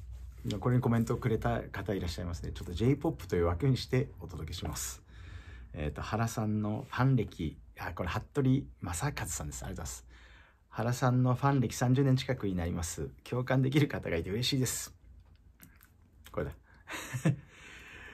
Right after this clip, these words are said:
えっと、原さんは怪我さえなければとんでもない数字をまだ残してますよね。卓越した打撃センスでしたし、もう少し長く現役見たかったですよね。とにかく花があってスター性があり、まさに巨人の顔でしたね。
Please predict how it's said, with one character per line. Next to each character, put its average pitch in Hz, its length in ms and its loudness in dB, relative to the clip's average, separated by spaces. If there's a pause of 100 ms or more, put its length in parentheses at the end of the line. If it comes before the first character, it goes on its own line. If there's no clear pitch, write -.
(340)
え 95 240 0
っ 90 40 -2
と、 92 80 -2
原 139 180 2
さ 147 140 -2
ん 135 60 2
は 131 80 4
怪 127 140 4
我 127 80 4
さ 147 120 2
え 131 40 4
な 123 120 4
け 123 80 -2
れ 110 80 -2
ば 98 100 -2
と 117 120 0
ん 120 80 4
で 127 60 4
も 139 120 6
な 151 80 6
い 135 60 4
数 117 160 -2
字 98 140 -2
を 101 80 2
ま 107 120 2
だ 113 140 2
残 98 240 -2
し - 140 -4
て 101 260 2
ま 95 140 0
す - 160 -6
よ 82 100 0
ね。 85 340 -2 (480)
卓 - 220 -4
越 120 180 -2
し - 80 -6
た 127 80 2
打 113 160 2
撃 113 140 2
セ 135 120 0
ン 127 60 4
ス - 80 -4
で 104 120 -4
し - 80 -10
た 98 80 -6
し、 113 360 -4 (240)
も 135 180 4
う 156 40 2
少 165 180 -4
し 131 160 -4
長 110 240 0
く 90 380 -4 (140)
現 - 160 -2
役 190 120 -4
見 92 100 -2
た 117 120 -4
か 113 80 -4
っ - 40 -10
た - 180 -12
で 85 80 -6
す - 100 -10
よ - 100 -8
ね。 101 260 -6 (840)
と 120 100 -2
に 113 80 2
か 98 100 0
く 85 80 -4
花 107 220 2
が 120 60 2
あ 110 40 0
っ - 20 -6
て - 140 -8
ス - 120 -8
タ 107 120 0
ー 104 40 -2
性 107 220 0
が 104 120 -2
あ 98 60 -2
り、 87 240 -2
ま 104 100 -6
さ 113 120 -4
に 92 80 -2
巨 98 120 -4
人 90 140 -2
の 82 100 -2
顔 82 200 -8
で 80 80 -2
し - 100 -8
た 76 100 -12
ね。 85 300 -10